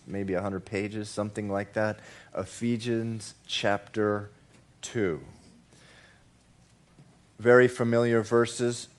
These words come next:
maybe, to some of you. Ephesians chapter two, verse four. It says,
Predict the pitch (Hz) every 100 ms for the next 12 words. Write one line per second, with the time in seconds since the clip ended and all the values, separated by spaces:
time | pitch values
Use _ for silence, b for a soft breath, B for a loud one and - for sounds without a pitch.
0 | _ _ 117 117 113 120 123 - - -
1 | - 98 - - 143 147 139 143 147 151
2 | 127 - b b b b b b b _
3 | _ _ _ b b b b _ 98 -
4 | 123 117 120 110 - 113 - 110 - 127
5 | 113 104 110 107 - - 104 87 78 82
6 | - - _ _ b b b b b _
7 | 98 - 107 95 92